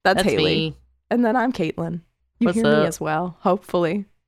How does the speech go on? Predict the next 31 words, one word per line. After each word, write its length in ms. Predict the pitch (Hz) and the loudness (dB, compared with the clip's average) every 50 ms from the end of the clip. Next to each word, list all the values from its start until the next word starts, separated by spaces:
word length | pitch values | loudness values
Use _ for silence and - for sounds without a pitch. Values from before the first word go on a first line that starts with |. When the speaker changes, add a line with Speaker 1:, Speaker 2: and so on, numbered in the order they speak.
| _ _ _ _ _ _ _ _ | _ _ _ _ _ _ _ _
Speaker 1:
Plot 220 | - 214 180 180 - | 0 0 0 0 2
twist, 260 | - 196 226 220 170 | 2 4 4 4 4
Speaker 2:
Yeah. 40 | 170 | 2
Speaker 1:
Elliot's 340 | 170 170 165 165 165 - - | 2 0 0 -2 -2 -4 -6
gonna 180 | - 160 151 | -6 -4 -4
be 160 | 147 156 151 | -2 -2 -2
like, 400 | 143 143 139 139 143 - - - _ _ _ _ _ _ - | -2 -2 -2 -2 -4 -6 -8 -16 _ _ _ _ _ _ 0
Speaker 2:
Plot 160 | 220 220 214 | 0 2 2
twist, 160 | 214 208 - | 2 0 2
we 120 | 202 214 202 | 2 2 4
didn't 180 | 185 190 185 | 4 6 6
Speaker 1:
"Can't 100 | 180 175 | 6 4
hear 80 | 175 156 | 4 4
Speaker 2:
actually 160 | 156 151 185 | 4 6 6
Speaker 1:
any 80 | 185 - | 6 6
of 40 | 185 | 4
Speaker 2:
hit 60 | 175 | 4
Speaker 1:
you." 40 | 139 - | 4 2
Speaker 2:
record. 340 | 196 185 165 139 170 - - - _ | 2 2 0 0 -2 -4 -6 -12 _
<laughs> 100 | - - | -4 0
Speaker 1:
Yeah, 280 | 277 277 208 170 98 - | 4 4 4 4 6 6
I 120 | 196 196 208 | 6 6 6
was 140 | 220 277 | 4 4
like, 200 | 381 - 180 214 | 4 4 4 2
"Can, 140 | - 269 285 | 2 0 0
can't 340 | - - 320 - 277 262 302 | 2 4 4 4 6 6 4
hear 140 | 269 175 156 | 4 4 4
any 180 | 139 135 131 | 4 2 0
of 80 | 139 175 | 0 0
you." 160 | 175 135 - - - - - - - - - - | -2 -2 -4 -6 -12 -16 -16 -16 -16 -16 -6 0
Um, 480 | - 196 185 175 175 175 175 180 214 | 2 2 4 4 4 2 0 -4 -6